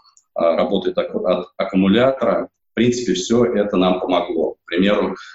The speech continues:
старт, э, пандемии, э, и ог-, и ввод ограничительных мер — это рост, э, а, потребностей в удалённой работе.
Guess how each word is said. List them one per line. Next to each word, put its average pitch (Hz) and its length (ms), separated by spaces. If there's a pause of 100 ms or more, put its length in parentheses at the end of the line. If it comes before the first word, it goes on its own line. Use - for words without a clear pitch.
(120)
старт, - 600 (140)
э, 92 440
пандемии, 117 640
э, 92 600
и 98 80
ог-, 92 160
и 95 280
ввод 98 200
ограничительных 85 880
мер — 85 200 (380)
это 104 400
рост, 110 560
э, 87 540 (500)
а, 85 640
потребностей 95 720
в 85 80
удалённой 90 420
работе. 80 480